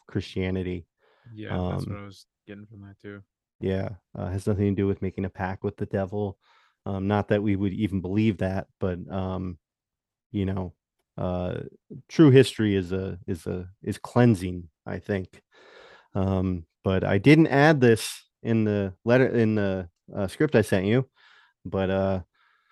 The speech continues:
Speaker 1: so a lot of Pat's bullshit comes from either commentaries on news stories or in his own Bring It On segments on the seven hundred Club. And one night in nineteen ninety-nine or nineteen ninety-eight,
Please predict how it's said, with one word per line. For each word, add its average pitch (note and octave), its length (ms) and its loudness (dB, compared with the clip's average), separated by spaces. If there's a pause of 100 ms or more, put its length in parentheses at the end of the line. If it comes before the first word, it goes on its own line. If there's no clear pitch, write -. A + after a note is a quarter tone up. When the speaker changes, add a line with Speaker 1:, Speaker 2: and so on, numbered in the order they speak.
(500)
Speaker 1:
so A2+ 360 8
a B2+ 100 4
lot D3 200 8
of C#3+ 140 8
Pat's D3+ 280 4
bullshit D#3 540 -2
comes C#3+ 300 4
from C3+ 180 -2
either C3+ 260 4
commentaries E3 1200 0
on A2 540 2
news C3+ 400 6
stories A2 840 0 (240)
or A#2 400 6
in A#2+ 240 4
his A2 240 2
own A2+ 240 2
Bring C#3+ 300 2
It E3 100 2
On D#3+ 240 2
segments G2 540 -2
on G2 60 -2
the G2 100 -2
seven G2 300 0
hundred A2+ 320 0
Club. F#2 400 -2 (840)
And G2 260 -4
one C#3 240 4
night C3+ 280 4
in A2 180 2
nineteen A#2 380 0
ninety-nine G#2+ 600 0
or F#2+ 240 -6 (140)
nineteen G2 600 -2
ninety-eight, G2 760 2